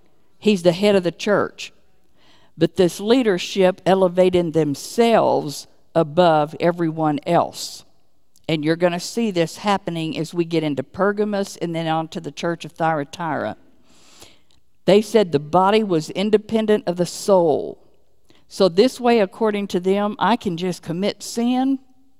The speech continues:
all I want in my body, but it's not gonna harm my soul. And yeah, it does. Now, this practice allowed a departure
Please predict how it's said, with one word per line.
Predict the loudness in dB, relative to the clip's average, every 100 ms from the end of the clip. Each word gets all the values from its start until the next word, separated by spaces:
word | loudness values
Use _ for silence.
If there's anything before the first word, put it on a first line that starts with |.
| -2
all | 2 4
I | 2
want | 0 0 -2 -2
in | -4
my | -2
body, | 0 0 2 2 -2 -6 -18 -4
but | -2
it's | -2 0
not | -2 0
gonna | -4 -4
harm | -4 -4 -2
my | -4
soul. | -4 -6 0 2 0 -6 -16 -20 -20 _ _ _ _ _ -20 _ _ -8
And | -8 0
yeah, | 0 2
it | -2 0
does. | 0 0 -6 -16 -18 _ -20 _ -20 -20 -20 -14
Now, | -2 0 0
this | 2 2 2 -2
practice | -2 0 0 0 -4 0
allowed | 0 2 2 2 0
a |
departure | -2 -4 -6 -2 -2 -2 -4 -2 0 -2